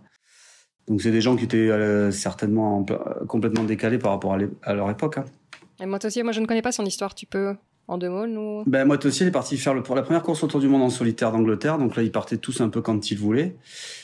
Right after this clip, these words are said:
Speaker 1: Et puis, euh, après avoir fait le tour de l'Antarctique, passé le Cap Horn, il était largement en tête. Plutôt que de remonter en Angleterre, euh, pour rejoindre un monde de terriens qui lui plaisait pas trop, euh, ben, il a continué à,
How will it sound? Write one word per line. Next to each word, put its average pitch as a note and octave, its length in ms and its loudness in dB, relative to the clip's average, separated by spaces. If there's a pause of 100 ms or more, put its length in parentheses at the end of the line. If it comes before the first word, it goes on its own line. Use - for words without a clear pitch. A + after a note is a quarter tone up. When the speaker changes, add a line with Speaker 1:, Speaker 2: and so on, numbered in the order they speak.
(160)
Speaker 1:
Et A2 200 0
puis, A#2 480 2
euh, G#2 600 2
après A2 240 -2
avoir A2+ 340 0
fait - 140 -2
le A2+ 80 2
tour A#2+ 160 -2
de A2+ 60 4
l'Antarctique, A2+ 500 -2
passé A#2 220 -2
le G#2+ 80 0
Cap A2 240 -2
Horn, C3+ 160 4
il G#2+ 100 2
était G#2 160 -2
largement A2 400 2
en G#2 60 0
tête. D3+ 280 -2
Plutôt - 240 -6
que G#2 60 -4
de A2+ 60 0
remonter A#2+ 400 2
en A2+ 80 2
Angleterre, A2+ 520 2
euh, G2 200 0 (800)
pour G#2 180 -2
rejoindre A#2 540 4
un A2 80 4
monde A#2 280 6
de A2+ 100 4
terriens B2 360 2
qui C3+ 160 -2
lui G#2+ 120 0
plaisait B2+ 260 0
pas A2+ 120 0
trop, C#3 480 2
euh, A2 200 0
ben, A2 100 0
il A2+ 80 2
a G#2+ 60 0
continué A#2 560 2
à, G#2+ 500 2